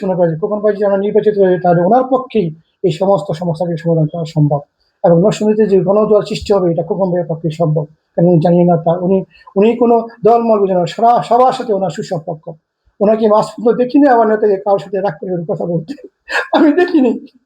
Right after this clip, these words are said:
আমরা ওনার একজন কর্মী হিসেবে গর্ববোধ করি।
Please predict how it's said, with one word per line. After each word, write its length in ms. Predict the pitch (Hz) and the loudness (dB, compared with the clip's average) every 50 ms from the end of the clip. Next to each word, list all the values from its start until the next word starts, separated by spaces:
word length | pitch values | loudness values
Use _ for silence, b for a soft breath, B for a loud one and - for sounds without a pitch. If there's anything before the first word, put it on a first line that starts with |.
| _ _ B B B B B _ | _ _ B B B B B _
আমরা 240 | - 359 302 285 302 277 247 226 | 0 2 4 4 4 4 4 2
ওনার 200 | 277 277 262 - - - - - - | 2 2 0 -2 -4 -10 -14 -10 -8
একজন 200 | 285 214 311 240 - - | -4 -4 -4 -4 -2 0
কর্মী 200 | 277 262 294 359 | 0 2 2 2
হিসেবে 280 | 339 - - 294 - - | 2 0 0 0 0 2
গর্ববোধ 380 | - 247 254 220 208 214 214 214 - | 2 2 2 2 2 0 0 0 -4
করি। 160 | - 202 196 | -6 -8 -8